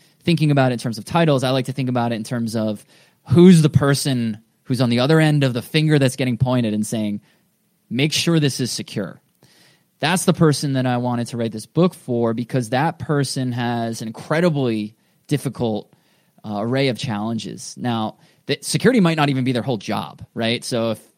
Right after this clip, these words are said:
you're talking about a C T O, it's one of the things that's really important for a C T O, but it is by no means their whole job. So you start with that <laughs> as the starting point, and then you layer on all the problems, like, how much should we spend on this?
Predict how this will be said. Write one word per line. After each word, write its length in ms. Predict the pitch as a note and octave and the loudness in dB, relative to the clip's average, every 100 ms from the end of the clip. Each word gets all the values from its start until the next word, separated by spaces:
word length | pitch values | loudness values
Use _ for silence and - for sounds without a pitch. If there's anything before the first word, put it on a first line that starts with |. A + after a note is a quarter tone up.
| _ _ | _ _
you're 80 | A2+ | -8
talking 320 | B2+ A#2 B2+ | -6 -6 -4
about 180 | A#2 A2+ | -4 -4
a 20 | |
C 200 | - B2+ | -6 -10
T 200 | - A#2 | -6 -2
O, 280 | B2 G#2+ G2+ | -2 -2 -4
it's 180 | G#2+ - | -8 -8
one 240 | A2+ C#3 | -4 -2
of 80 | C3 | -2
the 80 | A2+ | -2
things 320 | C#3 C3+ A2 | -2 -2 -4
that's 160 | A2+ | -8
really 320 | G#2+ A#2+ C3+ A#2 | -10 -4 -2 -4
important 460 | G#2+ C#3 C3 A2 | -4 -2 -2 -4
for 80 | A#2+ | -10
a 20 | |
C 160 | A2+ B2 | -8 -10
T 180 | - C#3 | -6 -4
O, 120 | A#2+ | -2
but 160 | B2 | -2
it 80 | C#3 | -2
is 100 | C#3 | -4
by 200 | - B2+ | -4 -4
no 200 | C3 D#3 | 0 2
means 300 | E3 D#3 A#2+ | 4 4 0
their 120 | A2+ | -4
whole 200 | G#2+ A2+ | -6 -6
job. 400 | G#2+ G3 A#2+ - - _ _ _ _ _ - | -2 -2 -2 -6 -16 _ _ _ _ _ -2
So 320 | E3 C#3 - _ _ | 0 0 -2 _ _
you 100 | D3+ | -2
start 480 | C3 - - G#3+ A3 | -2 0 6 6 6
with 180 | D#3 C3 | 2 2
that 420 | C#3 D#3+ C#3+ G#2 - | 2 2 0 -2 -2
<laughs> 400 | - - - D3+ | 0 0 -2 -2
as 140 | C3 | -2
the 80 | B2 | -4
starting 500 | - - D#3 F#3 C3 | -6 -4 0 0 0
point, 340 | C3 B2 A#2+ | -4 -6 -6
and 140 | A#2 B2+ | -4 0
then 140 | E3 | 4
you 100 | E3 | 4
layer 260 | C#3+ C#3 C#3 | 2 0 0
on 200 | B2+ A#2+ | -2 -2
all 80 | |
the 80 | A2 | -6
problems, 580 | - F#3+ F#3 A#2 G#2+ G#2+ | -6 -2 -2 -2 -6 -4
like, 320 | A2+ G#2+ - - - _ _ | -4 -4 -6 -18 -20 _ _
how 160 | - D3 | -8 -4
much 160 | A#3 | -2
should 200 | - G#3+ | -2 -2
we 80 | E3 | -2
spend 460 | C3 - - F#3 D3+ | -4 -8 -4 -2 -2
on 160 | G2 | -4
this? 380 | F#2 - - - | -10 -12 -12 -12